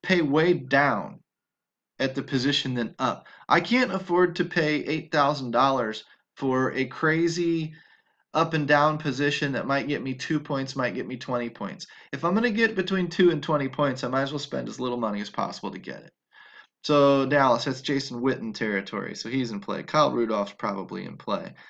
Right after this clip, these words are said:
Delanie Walker's probably in play. Uh, where's Philly? Philly, Philly, Philly, Philly, Philly. You're over here. That's Zach Ertz. He's a pretty consistent performer.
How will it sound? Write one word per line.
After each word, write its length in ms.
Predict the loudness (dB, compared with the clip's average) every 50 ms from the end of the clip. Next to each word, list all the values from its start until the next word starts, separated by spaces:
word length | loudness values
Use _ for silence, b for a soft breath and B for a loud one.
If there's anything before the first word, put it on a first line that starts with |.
| B B
Delanie 280 | -4 -2 -2 0 0 0
Walker's 460 | 2 4 4 4 4 2 -4 -8 -6
probably 520 | -4 -2 -2 0 0 -2 -4 -6 -6 -6
in 120 | -6 -8 -12
play. 460 | -10 -8 -6 -6 -6 -6 -10 -16 -20 _ B B B B B B B B B _ _ -4
Uh, 400 | -2 0 2 2 2 2 0 0
where's 360 | 0 0 0 -2 -4 -6 -14 _ _ _ _ _ _
Philly? 420 | -6 -2 0 0 0 0 -4 -6
Philly, 320 | -8 -6 -4 -2 -2 -2
Philly, 240 | -2 -2 -2 -4 -2
Philly, 220 | -2 -2 -4 -4 -4
Philly, 240 | -2 -4 -4 -4
Philly. 1040 | -6 -8 -10 -8 -6 -4 -2 -2 -2 -2 -2 -4 -6 -8 -10 -12 -14 -14 -16 -18 -20 _ _ _ _ _ _ _ _ _ _ _ _ -8
You're 200 | -4 -2 -2 0
over 220 | -2 -2 -4 -6
here. 260 | -6 -4 -2 -2 0
That's 280 | 0 0 0 -2 -2 -4
Zach 280 | -4 -2 -2 -2 -2 -2
Ertz. 340 | -4 -4 -4 -4 -6 -8 -8
He's 160 | -6 -6 -4
a 40 | -4
pretty 220 | -4 -2 -2 -2
consistent 580 | -2 -4 -6 -8 -8 -6 -8 -8 -8 -8 -10 -8
performer. 540 | -8 -10 -10 -8 -6 -6 -6 -6 -6 -8